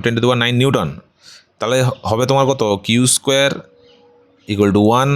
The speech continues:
বা Q equal to plus minus one।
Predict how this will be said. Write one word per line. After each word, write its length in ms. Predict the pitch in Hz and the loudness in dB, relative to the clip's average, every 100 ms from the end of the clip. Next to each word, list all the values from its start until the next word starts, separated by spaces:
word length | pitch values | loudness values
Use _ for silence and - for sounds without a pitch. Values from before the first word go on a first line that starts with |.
| 147 170 101 | -4 -8 -4
বা 80 | 107 101 | -4 -2
Q 20 | 117 127 | 0 0
equal 200 | 123 127 123 | 2 0 2
to 100 | 147 180 196 _ _ _ - | 2 0 -2 _ _ _ -4
plus 200 | 104 101 | -4 0
minus 280 | 101 110 185 - - _ - | 0 2 0 -4 -8 _ -8
one। 100 | 85 | -6